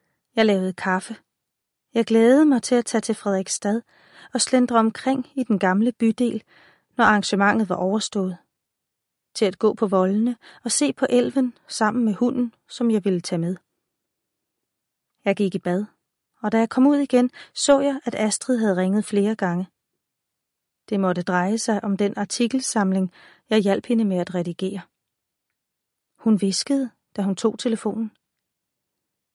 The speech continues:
"Vent lidt," sagde hun. Det summede i baggrunden, som om hun var i et rum med elektriske apparater. "Vent lidt," gentog hun, hviskende.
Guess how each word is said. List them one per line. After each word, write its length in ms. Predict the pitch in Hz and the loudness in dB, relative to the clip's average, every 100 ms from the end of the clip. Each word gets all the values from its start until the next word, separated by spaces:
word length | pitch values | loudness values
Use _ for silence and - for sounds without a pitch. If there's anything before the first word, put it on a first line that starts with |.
| _ | _
"Vent 220 | 233 220 240 | -4 -2 0
lidt," 280 | 240 - _ _ | 0 -2 _ _
sagde 280 | - 196 180 | -8 -2 -2
hun. 160 | 175 165 _ _ _ _ _ _ _ _ - | -2 -8 _ _ _ _ _ _ _ _ -8
Det 100 | - | -6
summede 400 | 196 180 202 202 | -2 0 0 0
i 40 | |
baggrunden, 600 | 185 180 180 202 208 - _ _ _ | 0 -2 -2 -6 -6 -10 _ _ _
som 220 | - 226 | 0 4
om 140 | 247 240 | 4 4
hun 180 | 262 | 2
var 160 | 220 220 | 4 2
i 100 | 240 | 2
et 180 | 220 214 | 0 2
rum 240 | 226 220 - | 2 0 -4
med 140 | 233 208 | 0 2
elektriske 580 | 180 185 - 240 - | 0 -2 -2 -4 -2
apparater. 500 | 196 175 165 170 202 - _ _ _ _ _ _ _ _ _ _ _ _ | -4 -4 -4 -6 -8 -14 _ _ _ _ _ _ _ _ _ _ _ _
"Vent 300 | 226 233 220 | 0 0 0
lidt," 320 | 240 - - _ _ - | -2 -2 -14 _ _ -4
gentog 400 | 202 185 202 190 | -2 -2 -6 -4
hun, 220 | 208 185 _ _ _ _ | -4 -4 _ _ _ _
hviskende. 500 | - 202 - 262 240 | -4 -2 0 0 0